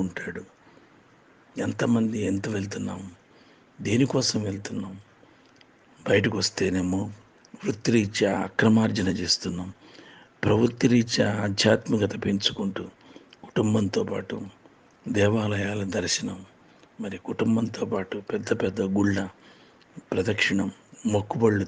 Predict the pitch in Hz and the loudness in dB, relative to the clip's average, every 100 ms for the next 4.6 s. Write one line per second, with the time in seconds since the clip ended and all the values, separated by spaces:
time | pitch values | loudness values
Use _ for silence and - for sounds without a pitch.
0 | - 98 - - - - - - - - | -2 -2 0 -2 -4 -8 -14 -20 -14 -10
1 | - - 104 113 - 117 113 - 104 - | -8 -6 -4 -2 2 2 2 0 -2 -4
2 | - - - - - - - - _ - | -12 -20 -20 -20 -20 -20 -20 -20 _ -20
3 | _ _ _ - 101 107 120 113 - 98 | _ _ _ -6 0 4 4 4 0 0
4 | - - 113 98 92 | 2 2 2 2 -2